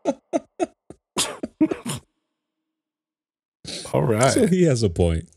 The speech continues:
Speaker 1: I mean,
Speaker 2: Anyway,
Speaker 1: yeah, I
Speaker 2: um,
Speaker 1: guess, I guess so.
Speaker 2: I, I thought it was funny. I don't care. Um, I, I mean, I'm sure a lot of black people would be mad at that, but I don't care. I think it's funny. It's comedy. It's, it's meant to be offensive and funny.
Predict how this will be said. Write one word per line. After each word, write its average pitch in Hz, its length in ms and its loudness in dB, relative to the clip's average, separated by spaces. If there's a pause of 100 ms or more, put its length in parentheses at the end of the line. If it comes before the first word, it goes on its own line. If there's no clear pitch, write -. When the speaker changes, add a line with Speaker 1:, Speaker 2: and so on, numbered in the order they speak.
(1300)
Speaker 1:
I 117 40 6
mean, 139 60 8
Speaker 2:
Anyway, 131 240 6
Speaker 1:
yeah, 131 260 6
I 92 100 6
Speaker 2:
um, 87 80 0
Speaker 1:
guess, 113 280 -2
I 107 100 -4
guess 113 180 -2
so. 120 300 0 (1000)
Speaker 2:
I, 71 220 -2
I 107 100 4
thought 92 200 4
it 71 60 0
was 69 180 -4
funny. 71 320 -2
I 78 60 0
don't 78 180 -2
care. 71 320 -4 (680)
Um, 78 460 0 (420)
I, 85 260 0
I - 40 2
mean, 87 180 2
I'm 82 100 -2
sure 82 200 0
a 76 60 0
lot 78 160 0
of 76 60 -2
black 76 220 -2
people 73 220 -2
would 73 100 -2
be 71 120 -4
mad 71 220 -2
at 67 140 -4
that, 71 200 -4
but - 200 -2
I 95 120 2
don't 71 180 -2
care. 69 220 -2
I 78 80 0
think 78 200 -4
it's 58 120 -6
funny. 69 300 -6 (180)
It's - 180 -2
comedy. 69 440 -4 (920)
It's, - 300 4
it's 95 180 4
meant 87 280 0
to 80 80 -2
be 76 140 0
offensive 73 540 -2
and 71 180 -4
funny. 71 360 -4